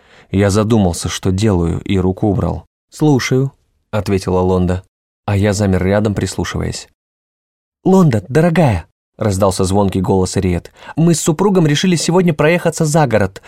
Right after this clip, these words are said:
Лалли пригласила нас в загородный особняк ее кузена. Не составите нам компанию? Ты и твои Айтере". "Да, конечно", — мигом сориентировалась Лонда. "Когда?" "Через полчаса будем у вас.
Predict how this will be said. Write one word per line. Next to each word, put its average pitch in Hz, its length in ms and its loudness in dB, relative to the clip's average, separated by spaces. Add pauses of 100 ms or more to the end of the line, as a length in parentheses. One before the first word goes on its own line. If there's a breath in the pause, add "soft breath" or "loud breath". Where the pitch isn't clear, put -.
(200 loud breath)
Лалли 170 360 4
пригласила 151 580 0
нас 151 200 2
в 131 60 -8
загородный 147 420 2
особняк 156 440 0
ее 151 160 2
кузена. 139 540 0 (280 loud breath)
Не 170 180 2
составите 226 540 -2
нам 123 140 0
компанию? 117 580 0 (260 loud breath)
Ты 233 160 2
и 185 40 2
твои 160 300 2
Айтере". 135 540 0 (380)
"Да, 139 340 0
конечно", — 127 460 0 (480)
мигом 113 300 0
сориентировалась 98 760 0
Лонда. 90 360 -2 (160)
"Когда?" 123 300 0 (720)
"Через 170 260 0
полчаса 202 480 0
будем 175 340 4
у 165 40 4
вас. 117 260 0